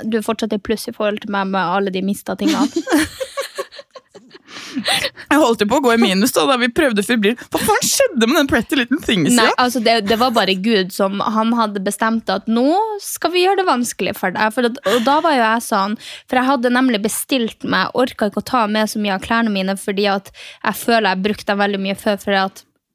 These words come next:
Speaker 1: jeg har mye sommerklær som jeg bruker på sommeren eller på reise. Og så har jeg vært en del på reise, så jeg var bare sånn, "Åh, den er lei, den er lei, den er lei." Selv om de ble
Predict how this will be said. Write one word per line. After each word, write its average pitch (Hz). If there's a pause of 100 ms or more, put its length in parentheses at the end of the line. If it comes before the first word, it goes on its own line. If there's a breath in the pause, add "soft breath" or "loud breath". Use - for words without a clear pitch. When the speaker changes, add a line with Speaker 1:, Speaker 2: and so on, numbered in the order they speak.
(200)
Speaker 1:
jeg 214
har 202
mye 196
sommerklær 202
som 196
jeg 185
bruker 196
på 196
sommeren 196
eller 202
på 202
reise. 214 (580 loud breath)
Og 226
så 226
har 226
jeg 196
vært 214
en 190
del 196
på 208
reise, 220
så 214
jeg 214
var 226
bare 202
sånn, 208 (100)
"Åh, 233 (180)
den 226
er 220
lei, 220 (180)
den 202
er 196
lei, 196
den 196
er 202
lei." 208 (100)
Selv 277
om 233
de 202
ble 196